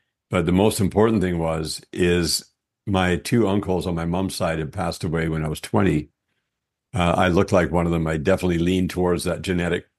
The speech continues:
pattern. And they both died of cancer, one at fifty-four and one at fifty-one. The fifty-one-year-old is the one I looked like.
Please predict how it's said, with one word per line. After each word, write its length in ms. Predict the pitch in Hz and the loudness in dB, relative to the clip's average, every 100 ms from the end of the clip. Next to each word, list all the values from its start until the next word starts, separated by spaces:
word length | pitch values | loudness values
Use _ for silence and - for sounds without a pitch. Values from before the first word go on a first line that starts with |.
| - | -4
pattern. 500 | 95 92 82 78 98 _ _ _ _ _ _ - | 0 0 0 -6 -8 _ _ _ _ _ _ -6
And 260 | 90 87 | -2 2
they 80 | 90 | 2
both 260 | 85 104 - | 4 4 4
died 180 | 95 | 2
of 100 | 87 | 0
cancer, 500 | - 104 98 - 87 | -2 -4 -2 -4 -4
one 180 | 80 90 | -4 -4
at 80 | 92 | -4
fifty-four 640 | 107 - 98 - 90 87 | -6 -4 -4 0 2 4
and 200 | 87 90 | 2 -2
one 120 | 85 85 | -4 -6
at 80 | |
fifty-one. 680 | - 85 95 82 90 82 73 _ _ _ | -4 -2 -2 0 2 0 -4 _ _ _
The 80 | - | -2
fifty-one-year-old 800 | 95 110 104 98 98 92 87 87 | 0 2 4 4 2 2 0 0
is 80 | 78 | -2
the 80 | 87 | -4
one 140 | 85 | -4
I 60 | 82 | -2
looked 240 | 85 95 | -2 0
like. 280 | - 80 - | -2 -4 -6